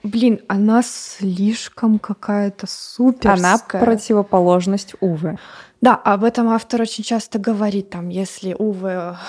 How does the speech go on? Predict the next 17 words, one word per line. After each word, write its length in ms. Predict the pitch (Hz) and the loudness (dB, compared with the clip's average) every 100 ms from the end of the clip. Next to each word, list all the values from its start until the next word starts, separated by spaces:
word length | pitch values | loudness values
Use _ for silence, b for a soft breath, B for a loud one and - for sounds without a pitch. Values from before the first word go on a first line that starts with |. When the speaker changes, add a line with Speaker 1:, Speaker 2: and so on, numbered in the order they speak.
| - | -8
Speaker 1:
был 200 | 202 185 | -6 -6
чёрно-белым, 960 | - 190 185 180 185 330 359 311 269 | -8 -10 -8 -8 2 4 6 6 2
то 100 | - | 2
Соня 400 | 185 - 254 269 | -8 0 2 4
добавляла 720 | 214 196 185 175 180 220 233 214 | 4 0 -2 -4 -2 0 2 -2
в 60 | |
его 420 | 185 175 175 190 202 | -4 -10 -8 -4 -4
жизнь 500 | 175 180 180 180 170 | -4 -8 -6 -8 -8
красок. 540 | - 185 156 - 277 | -6 -6 -6 -8 -4
Speaker 2:
Мгм. 440 | 254 226 220 220 269 | -2 -2 -4 -6 -4
Speaker 1:
М, 440 | 214 208 214 214 208 | 0 2 4 4 2
мне 280 | 208 208 | 2 0
было 240 | 226 247 247 | 0 2 2
интересно 680 | 240 - 240 226 208 - | 0 -2 -2 -2 -4 -6
за 140 | 185 180 | -6 -6
всем 320 | - 175 165 | -6 -6 -6
этим, 360 | 160 - 180 | -8 -10 -10